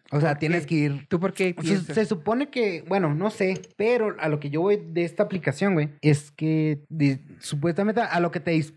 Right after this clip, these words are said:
Speaker 1: predispones es lo que vas a encontrar.
Speaker 2: Exacto.
Speaker 1: O sea, si vas con pensamientos positivos, te vas a encontrar cosas chidas. Si vas con pensamientos de que, ay, me va a pasar algo, tal vez me rapten, es ma-, mucho más probable que te pase.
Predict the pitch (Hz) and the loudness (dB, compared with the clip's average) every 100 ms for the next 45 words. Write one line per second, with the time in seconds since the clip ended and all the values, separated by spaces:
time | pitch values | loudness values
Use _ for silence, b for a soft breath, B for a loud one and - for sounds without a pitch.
0 | - 175 165 156 143 - 262 220 202 - | -2 0 2 0 -6 0 2 2 -2 -2
1 | 139 139 - 101 - 107 131 196 214 151 | 2 2 2 -2 -4 -2 2 2 2 -2
2 | 143 135 165 165 160 160 170 - 208 196 | -2 0 0 0 0 0 0 -2 -2 0
3 | 185 151 147 147 139 139 147 180 180 147 | 0 0 2 2 2 0 0 0 2 2
4 | 123 170 196 196 - 143 156 131 127 127 | 0 0 0 0 -2 -2 -2 0 0 2
5 | 135 123 - 226 240 240 - 156 143 147 | 2 2 0 2 2 -2 0 0 2 0
6 | 156 147 139 131 131 156 143 139 120 110 | 0 2 2 0 0 2 2 2 0 0
7 | - 220 180 165 190 - 180 190 185 180 | 0 2 2 2 0 2 2 0 0 2
8 | 160 135 127 123 117 139 135 143 143 147 | 2 0 0 -2 -2 0 0 0 2 2
9 | 202 - 226 185 135 110 - _ - 143 | 0 0 -2 0 -2 -2 -10 _ -2 0
10 | 135 135 143 143 151 165 165 151 147 143 | 2 2 2 0 0 2 2 2 0 -2
11 | 147 135 135 139 151 196 190 185 | 2 2 2 -2 2 2 2 -4